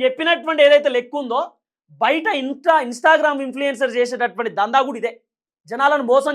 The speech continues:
చేస్తుంది కూడా ఇట్లనే. కాబట్టి వాళ్ళని నమ్మకండి, ఇది ఇల్లీగల్. వాడు ఎవడు ఇయ్యడానికి మీరు ఎందుకు కొడుతురు పైసలు,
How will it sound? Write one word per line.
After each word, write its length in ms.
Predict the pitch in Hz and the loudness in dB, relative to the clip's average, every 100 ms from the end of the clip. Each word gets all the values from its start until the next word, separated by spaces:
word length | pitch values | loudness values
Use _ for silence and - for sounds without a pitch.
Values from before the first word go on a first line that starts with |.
| 269 | -2
చేస్తుంది 260 | 269 220 285 | -4 -6 -10
కూడా 100 | 240 | -8
ఇట్లనే. 220 | 247 208 - _ _ _ 269 | -8 -10 -14 _ _ _ 0
కాబట్టి 240 | 294 339 320 | 0 2 2
వాళ్ళని 220 | 320 262 | 2 2
నమ్మకండి, 480 | 254 311 330 285 254 302 | 0 2 0 -2 -6 -4
ఇది 80 | 311 | -4
ఇల్లీగల్. 500 | 262 320 370 349 254 277 214 - _ _ _ _ 208 | -2 2 4 4 2 -2 -10 -14 _ _ _ _ 4
వాడు 180 | 262 277 | 6 8
ఎవడు 160 | 320 330 | 6 6
ఇయ్యడానికి 400 | 320 320 294 294 339 | 4 4 2 -6 -4
మీరు 120 | 311 | -2
ఎందుకు 160 | 320 320 | -2 2
కొడుతురు 240 | 320 - 285 | 2 0 -4
పైసలు, 300 | 262 247 233 | -4 -4 -8